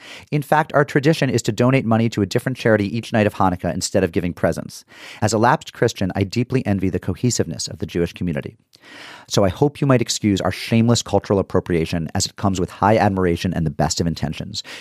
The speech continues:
Your podcast makes a point to welcome people regardless of their views on God. I'm not sure that this sort of inclusiveness or celebration of healthy skepticism could ever be embraced in the Christian community.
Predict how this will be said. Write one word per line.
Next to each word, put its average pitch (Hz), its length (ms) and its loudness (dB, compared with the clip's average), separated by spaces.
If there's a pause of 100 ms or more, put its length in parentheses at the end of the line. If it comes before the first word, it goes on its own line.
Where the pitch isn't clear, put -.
Your 127 220 4
podcast 131 480 0
makes 98 180 -2
a 95 60 -2
point 117 280 -4
to 98 60 -4
welcome 95 340 -2
people 98 300 -4
regardless 98 640 0
of 98 120 -10
their 90 140 -4
views 87 280 -8
on 82 120 -8
God. 98 420 2 (240)
I'm 160 140 2
not 185 160 2
sure 170 180 4
that 127 140 2
this 131 140 2
sort 135 140 4
of 110 80 2
inclusiveness 143 680 -2
or - 100 -4
celebration 131 520 2
of - 60 -4
healthy 120 260 0
skepticism 90 500 -6
could - 260 -8
ever 117 220 2
be 110 120 -2
embraced 90 440 0
in 101 100 -6
the 87 60 -4
Christian 95 320 -4
community. 85 440 -6